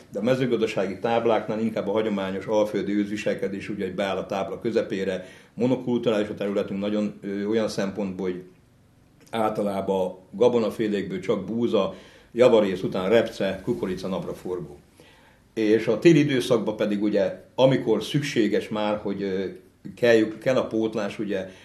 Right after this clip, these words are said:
előtte már van egy barátunk, aki folyamatosan nekünk elraktározza a, a szép leveles lucernát.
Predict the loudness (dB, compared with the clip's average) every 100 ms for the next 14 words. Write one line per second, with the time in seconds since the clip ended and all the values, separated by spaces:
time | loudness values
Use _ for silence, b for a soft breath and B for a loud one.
0 | B 0 2 2 -2 -2 -2 -4 -8 -10
1 | -4 -2 -2 2 2 2 0 -4 -6 -8
2 | -2 0 2 0 -6 -8 -8 -8 -10 -12
3 | -8 -2 0 -2 -4 -6 -6 -6 -4 -6
4 | -8 B B -6 0 4 4 2 2 4
5 | 4 0 -4 -6 -4 -2 -2 -4 -4 -8